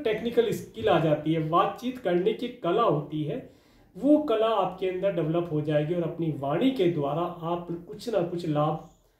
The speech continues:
name fame, अपने मित्रों के साथ आनंद प्राप्त कर पाएंगे। इसके साथ साथ जो वृषभ लगन वाले जातक हैं, अगर संतान, अगर वे student हैं, तो इस समय अंतराल के अंदर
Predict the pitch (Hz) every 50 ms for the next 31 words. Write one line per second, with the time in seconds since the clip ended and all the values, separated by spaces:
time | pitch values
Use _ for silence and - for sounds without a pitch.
0 | _ _ _ _ _ - 147 139 147 156 160 160 160 - 170 170 175 175 175 175
1 | - - - 151 - - 156 147 143 139 135 151 151 - 180 196 185 185 185 180
2 | 175 - 175 170 175 175 - - - _ _ _ _ _ _ _ _ 156 147 151
3 | 180 180 170 - - - 147 143 147 - - - _ - 143 127 120 - 120 113
4 | 113 113 113 110 110 110 110 - - _ _ _ _ _ _ _ _ _ _ _
5 | _ _ _ 165 160 - - 220 208 220 208 196 - - 226 226 226 - - -
6 | _ _ _ _ _ _ _ _ _ 262 285 277 262 262 - 277 269 269 269 262
7 | 269 269 269 269 269 269 269 254 269 262 269 - 277 254 - 254 262 269 269 262
8 | - - 220 208 202 196 233 247 240 - - 196 196 185 175 202 180 185 202 208
9 | 214 208 - - - - - - - - - 160 170 180 180 180 190 180 180 190
10 | - 208 214 220 226 - - 233 240 - - _ _ _ _ _ _ _ _ _
11 | _ _ _ _ _ _ _ _ - 269 285 277 - - 226 - - 240 220 214
12 | 208 196 180 196 180 180 175 175 170 165 160 160 160 156 156 170 175 175